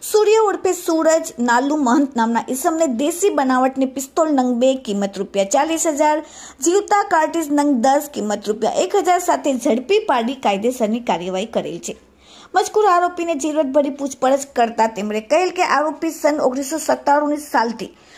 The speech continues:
સુરત ખાતે રોજગારી અર્થે આવેલ અને અગાઉ અશ્વિની કુમાર ધરતીનગર ખાતે રહેતો હતો અને સંચા મશીન ચલાવવાથી મજૂરી કામ કરતો હતો. ધરતીનગર ઝુંપડપટ્ટી ડિમોલિશન થઈ જતા મજકૂર અમરોલી કોસાડ આવાસ ખાતે રહેવા માટે ચાલી આવેલ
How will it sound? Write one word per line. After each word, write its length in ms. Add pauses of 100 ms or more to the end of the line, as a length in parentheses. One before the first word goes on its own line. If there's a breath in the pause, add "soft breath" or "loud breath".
(260 loud breath)
સુરત 360
ખાતે 320
રોજગારી 560
અર્થે 280
આવેલ 340 (380 loud breath)
અને 180
અગાઉ 340
અશ્વિની 460
કુમાર 340
ધરતીનગર 640
ખાતે 340
રહેતો 380
હતો 240 (300 loud breath)
અને 200
સંચા 400
મશીન 300
ચલાવવાથી 580
મજૂરી 420
કામ 240
કરતો 340
હતો. 300 (440 soft breath)
ધરતીનગર 520
ઝુંપડપટ્ટી 680
ડિમોલિશન 580
થઈ 180
જતા 280
મજકૂર 400
અમરોલી 420
કોસાડ 420
આવાસ 280 (100)
ખાતે 240
રહેવા 300
માટે 320
ચાલી 360
આવેલ 220